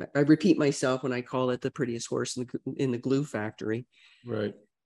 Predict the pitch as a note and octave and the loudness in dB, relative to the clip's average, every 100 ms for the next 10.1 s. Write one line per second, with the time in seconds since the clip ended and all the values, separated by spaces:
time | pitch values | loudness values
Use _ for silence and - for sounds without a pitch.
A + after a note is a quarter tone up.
0 | _ _ _ _ - C3 C3+ C#3 C3 F3 | _ _ _ _ -14 -4 0 2 4 6
1 | F#3+ D#3 B2+ F3 G3+ C#3+ D#3 G3 A3 F3 | 8 6 4 2 4 2 2 6 4 4
2 | F3+ F3+ B2 D#2 - - - - B2 C3+ | 2 4 4 0 -10 -14 -18 -12 -2 0
3 | E3+ C3 D3 A2+ E2+ - _ B2 C3 C3+ | 0 2 2 2 0 -10 _ -2 -2 0
4 | B2 A2+ A#2+ A#2 - G#2 A#2 - A2 G2+ | -4 -2 -4 -6 -6 -6 -6 -6 -8 -8
5 | - G2 G2 G2 F#2 - - _ _ _ | -6 -2 0 -2 -4 -12 -14 _ _ _
6 | _ - G#2+ G2+ G2+ - A2 A2+ A2+ A2 | _ -8 -4 -2 -4 -4 -2 0 2 2
7 | G#2 G2 F#2+ - G2 F2+ G2 F2+ F#2 F2+ | 2 0 -4 -6 -6 -6 -6 -6 -6 -6
8 | - - G#2+ G#2 F#2 G2+ F#2+ - F2 E2 | -8 -2 0 0 0 -2 -2 -6 -6 -4
9 | - - _ _ _ _ _ _ - - | -4 -8 _ _ _ _ _ _ -12 -10